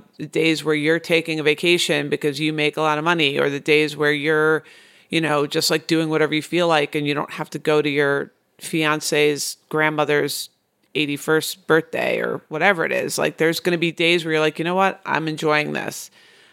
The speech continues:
Um, or moments where she's enjoying it. Um, so I think, again, just focusing on, "Okay,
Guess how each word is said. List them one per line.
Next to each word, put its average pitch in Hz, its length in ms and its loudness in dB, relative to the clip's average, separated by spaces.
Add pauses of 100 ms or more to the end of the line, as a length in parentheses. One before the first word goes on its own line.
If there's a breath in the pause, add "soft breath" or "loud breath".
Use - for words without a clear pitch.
Um, 147 300 -2
or 156 140 -4
moments 151 680 -2
where 151 200 2
she's 147 260 -4
enjoying 139 500 -2
it. 143 260 0 (580 soft breath)
Um, - 440 -2
so - 180 -2
I 156 100 2
think, 165 240 -2
again, 147 360 -2
just - 300 -8 (640)
focusing 175 480 -2
on, 143 200 2
"Okay, 202 400 -4